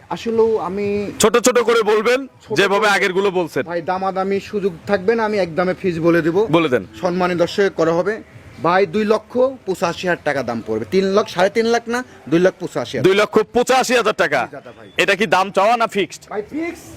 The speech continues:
Speaker 1: আমি সম্মানী করতে পারবো ভাই, যে, যে কেউ কোনো লোক যদি
Speaker 2: দেখেন
Speaker 1: এটা
Speaker 2: কি
Speaker 1: বলে,
Speaker 2: সুন্দর গরু।
Speaker 1: পাঁচ থেকে দশ হাজার টাকা দিব না, ওটাই হিসাব আলাদা।
Speaker 2: আসলে এগুলো এক্সেপশনাল গরু তো, এগুলো মোটামুটি আসলে যে দামই চান,
Speaker 1: জি, জি, জি।
Speaker 2: মানে এর সাথে পারফেক্ট হবে।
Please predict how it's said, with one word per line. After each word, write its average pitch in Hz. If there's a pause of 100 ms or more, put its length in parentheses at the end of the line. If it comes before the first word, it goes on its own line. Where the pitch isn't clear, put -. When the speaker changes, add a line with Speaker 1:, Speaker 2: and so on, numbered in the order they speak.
(180)
Speaker 1:
আমি 233 (120)
সম্মানী 254
করতে 262
পারবো 262
ভাই, 233
যে, 233
যে 226
কেউ 247
কোনো 233
লোক 240
যদি 220
Speaker 2:
দেখেন 156
Speaker 1:
এটা 233
Speaker 2:
কি 226
Speaker 1:
বলে, 226
Speaker 2:
সুন্দর 214
গরু। 98 (120)
Speaker 1:
পাঁচ 202 (120)
থেকে 233
দশ 214
হাজার 214
টাকা 214
দিব 180
না, 233
ওটাই 196
হিসাব 165
আলাদা। 131
Speaker 2:
আসলে 185
এগুলো 175
এক্সেপশনাল 180
গরু 165
তো, 170 (600)
এগুলো 170
মোটামুটি 180
আসলে 190 (420)
যে 127
দামই 208
চান, 180 (280)
Speaker 1:
জি, 202
জি, 170
জি। 123
Speaker 2:
মানে 170 (140)
এর 202
সাথে 208
পারফেক্ট 190
হবে। 110